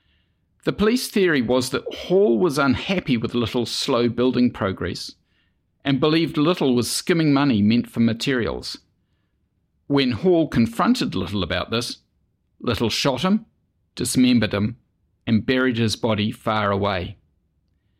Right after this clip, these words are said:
It was a theory largely based on dubious information and questionable instinct. It also seemed to overlook a much more likely line of inquiry,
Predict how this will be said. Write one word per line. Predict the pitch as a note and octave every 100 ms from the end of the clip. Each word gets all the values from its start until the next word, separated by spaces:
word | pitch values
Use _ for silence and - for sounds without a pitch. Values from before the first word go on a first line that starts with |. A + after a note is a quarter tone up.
| _ _ _
It | G#3
was | A3 G3+
a |
theory | G#3 - B3+ D4 B3+ F#3+
largely | F#3 F3 B2 - D#3+
based | C3 C3+ C3 -
on | C#3 B2+ A#2
dubious | - D#3 E3 D3+ A#2+ -
information | A2+ - A2 G#2+ G#2 A#2+ A#2
and | A#2 A#2 -
questionable | - F#3+ - D3 A#2+ A2 A#2 A#2
instinct. | D3+ C#3+ C3+ - F#2+ - - _ _ _ _ _ _ _ -
It | C#3+
also | F#3+ B3+ E3+
seemed | C#3+ - C#3 C3+
to | C#3+
overlook | C#3+ C#3 C#3 D3
a |
much | D3 E3+ -
more | F3+ E3
likely | D#3+ F3 A#3 B3+ C#3+
line | G2+ F#2+ F#2+
of | G2+
inquiry, | G2 - A2+ F#2+ F#2